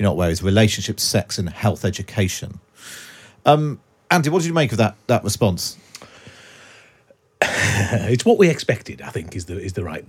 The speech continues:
Speaker 2: way to put it. We appreciate, n-, now we've been involved with, um, talking to government for a little while, um, now, we appreciate that things aren't gonna happen overnight.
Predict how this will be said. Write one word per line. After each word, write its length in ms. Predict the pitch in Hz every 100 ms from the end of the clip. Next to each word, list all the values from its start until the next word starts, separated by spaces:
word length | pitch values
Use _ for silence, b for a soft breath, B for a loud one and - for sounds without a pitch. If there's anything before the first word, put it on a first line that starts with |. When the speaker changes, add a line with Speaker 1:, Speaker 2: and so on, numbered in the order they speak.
| -
Speaker 2:
way 140 | 98 71
to 100 | -
put 200 | 101 -
it. 120 | - B B B B B B B B
We 140 | 123 131
appreciate, 680 | 127 180 151 127 98 - - 135
n-, 120 | -
now 180 | 147 170
we've 140 | 170 160
been 120 | 147
involved 460 | 135 127 127 104
with, 460 | 104 98 - - - 110
um, 720 | 104 101 98 95 95 92 92 _ _ -
talking 300 | - 110 113
to 60 | 92
government 320 | 104 95 87
for 120 | 104
a 60 | 110
little 180 | 101
while, 400 | 98 87 69 104 104 _ - 95
um, 480 | 90 90 87 85 -
now, 260 | 95 87 85
we 160 | 92
appreciate 640 | 98 127 110 - 92 98
that 120 | 92 -
things 300 | - 95 95
aren't 160 | 95
gonna 140 | 87 85
happen 200 | 92 85
overnight. 440 | 82 82 65 67